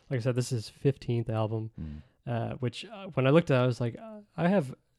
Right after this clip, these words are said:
Speaker 1: I have nine, including this one, and I was like, I can't believe that I don't have even half of the ones he made so far. But, uh, and the only one I have after this is Black Star, his final album. But, um,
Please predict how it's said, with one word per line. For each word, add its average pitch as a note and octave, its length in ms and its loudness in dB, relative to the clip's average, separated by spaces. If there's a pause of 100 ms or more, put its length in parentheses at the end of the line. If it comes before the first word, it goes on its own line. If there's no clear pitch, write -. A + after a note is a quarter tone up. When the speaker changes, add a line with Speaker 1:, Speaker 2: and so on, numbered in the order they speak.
(240)
Speaker 1:
I D3+ 80 2
have D3+ 140 4
nine, C#3 460 6
including A#2 380 4
this B2+ 220 6
one, A2 300 2
and A2+ 160 0
I A2+ 120 4
was A2+ 180 2
like, A2 280 -2 (580)
I C#3 120 0
can't C#3 220 4
believe B2+ 300 6
that A#2+ 100 0
I A2+ 100 0
don't B2+ 240 2
have A#2 300 -2 (240)
even C3+ 220 0
half C3 260 2
of D3 60 0
the B2 40 2
ones A#2+ 140 4
he A#2 80 2
made A#2 180 0
so A#2 160 -2
far. C#3 480 4 (480)
But, A#2 260 -4
uh, A2 220 -2 (260)
and A#2 320 -2
the C3 120 4
only D3+ 100 6
one C#3 120 6
I B2 40 6
have A#2 140 2
after A2+ 240 0
this G#2+ 220 -4
is G#2 260 -8
Black G#2 260 -2
Star, G#2 300 -6
his G#2 140 -8
final G#2+ 300 -4
album. A2+ 280 -8
But, - 240 -8 (680)
um, A#2 420 -6